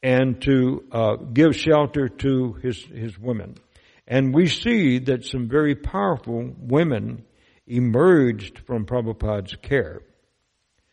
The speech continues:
So, uh, there are some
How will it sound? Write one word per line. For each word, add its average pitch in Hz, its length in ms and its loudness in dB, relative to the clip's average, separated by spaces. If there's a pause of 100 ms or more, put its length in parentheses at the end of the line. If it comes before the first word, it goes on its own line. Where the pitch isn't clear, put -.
(300)
So, 135 520 4
uh, 123 420 0
there 151 280 4
are 131 120 0
some 147 600 -2